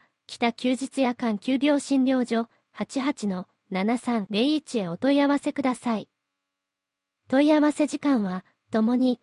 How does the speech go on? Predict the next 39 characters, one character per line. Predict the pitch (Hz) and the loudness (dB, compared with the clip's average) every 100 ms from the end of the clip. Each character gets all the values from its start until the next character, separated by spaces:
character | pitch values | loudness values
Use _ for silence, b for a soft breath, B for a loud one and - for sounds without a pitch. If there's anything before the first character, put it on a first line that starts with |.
| _ _ - | _ _ -2
午 | 240 269 | 0 4
前 | 339 277 | 2 2
九 | 285 | 0
時 | 254 | -6
か | - | -8
ら | 190 180 - - | -8 -8 -12 -10
午 | 220 214 | -4 -2
後 | 202 196 | -2 -4
四 | 220 220 | -4 -2
時 | 226 | -4
三 | - 254 | -2 0
十 | 269 302 | 2 -2
分 | - 220 | -2 -2
で | 190 170 | -2 -8
す。 | - - _ _ _ _ _ _ _ _ _ _ _ _ _ _ _ | -12 -20 _ _ _ _ _ _ _ _ _ _ _ _ _ _ _
歯 | - | -16
科 | - 262 | -4 -2
は、 | 196 185 - _ - | -2 -6 -12 _ -8
日 | 196 - 262 | -8 -2 0
曜、 | 262 196 - _ | 0 -2 -6 _
祝 | - - | -18 -6
日 | 285 269 - 226 | -4 -4 -4 -2
に、 | 214 214 _ _ _ | -2 -4 _ _ _
休 | - | -4
日 | 254 294 - | -2 -2 -8
休 | - 269 262 | -6 -4 -2
館、 | 233 220 214 | -2 -4 -4
歯 | - - | -12 -4
科 | 277 | -4
診 | - 294 | 0 2
療 | 277 285 262 | 4 2 2
所、 | 247 240 _ _ - | 0 -4 _ _ -6
二 | 202 247 | -2 0
六 | 311 - | 0 -2
の | 208 196 196 _ _ | -4 -4 -8 _ _
三 | - 226 240 | -6 -2 -2
三 | - 226 190 | -2 -4 -4
一 | 202 - 254 | -8 -6 -2
零、 | 262 247 160 | 0 0 -4